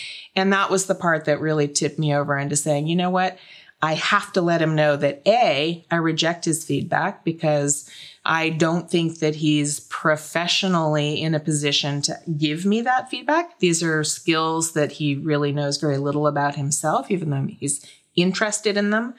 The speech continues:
But when you talk about, for instance, organizational development or facilitation skills, you know, this is what I've been doing with my career for thirty years. And, uh, so I had to reject the feedback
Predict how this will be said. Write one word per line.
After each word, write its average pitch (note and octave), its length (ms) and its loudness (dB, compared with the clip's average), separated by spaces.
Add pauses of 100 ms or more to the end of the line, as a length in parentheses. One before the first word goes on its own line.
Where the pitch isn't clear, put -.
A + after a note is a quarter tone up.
(380)
But F3 140 2
when G3 140 4
you F3+ 140 4
talk F#3 280 2
about, D#3 320 0
for E3 160 -2
instance, D3 640 -2
organizational E3 640 0
development D#3 480 2
or C#3+ 80 -4
facilitation D3+ 880 -2
skills, C#3+ 560 0 (280)
you D#4 100 2
know, A3+ 160 0 (120)
this G3 180 2
is F3+ 140 0
what E3 100 0
I've D#3+ 80 0
been D#3 120 0
doing D#3+ 220 0
with D#3+ 140 -8
my D3+ 120 0
career C#3+ 360 0
for D3+ 440 -2
thirty D3+ 280 0
years. - 500 0 (680)
And, F3+ 340 2
uh, F3 140 2
so F#3 160 0
I F3+ 80 2
had A3 300 0
to A3 80 2
reject F3+ 720 0
the E3 80 0
feedback D#3 520 0